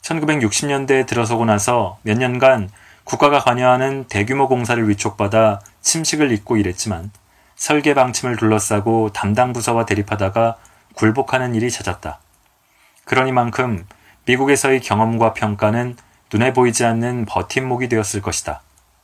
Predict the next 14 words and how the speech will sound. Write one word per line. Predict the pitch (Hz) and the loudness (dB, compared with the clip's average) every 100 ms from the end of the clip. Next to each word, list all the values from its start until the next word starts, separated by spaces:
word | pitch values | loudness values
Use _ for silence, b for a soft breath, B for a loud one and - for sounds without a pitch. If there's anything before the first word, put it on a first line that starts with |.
| _ _ _ _ | _ _ _ _
같은 | 120 120 147 | -4 -2 -2
시대에 | - 143 135 | 0 2 2
활약한 | 135 135 - 135 135 | 2 -2 0 -2 -2
대부분의 | - 101 123 131 123 | -2 0 0 0 -2
건축가는 | 117 110 - 113 113 120 98 101 b b - | -2 -4 -2 0 0 0 -4 -8 b b -2
미래지향적 | 110 139 131 131 127 123 123 - | 2 4 4 2 0 0 -2 -2
도시론이나 | 110 110 113 107 107 113 107 85 - | -4 -2 0 0 2 2 2 -2 -6
문화론을 | 101 120 127 120 123 120 | 0 0 2 0 -2 -4
웅변하면서 | 101 98 104 98 95 95 110 104 101 b b b | -2 0 0 0 -2 -2 -2 -2 -6 b b b
잇따라 | 120 110 131 131 127 | -6 2 6 6 4
공공건축을 | 113 113 123 120 113 104 - 117 117 | 0 0 0 0 0 0 -2 0 2
낙찰했다. | 87 - 101 92 76 - _ _ _ _ _ _ b b | 0 -2 -6 -6 -10 -12 _ _ _ _ _ _ b b
한편 | 151 147 151 147 | -6 0 0 2
선생님은 | 147 143 135 135 139 98 | -2 -2 0 0 -2 -4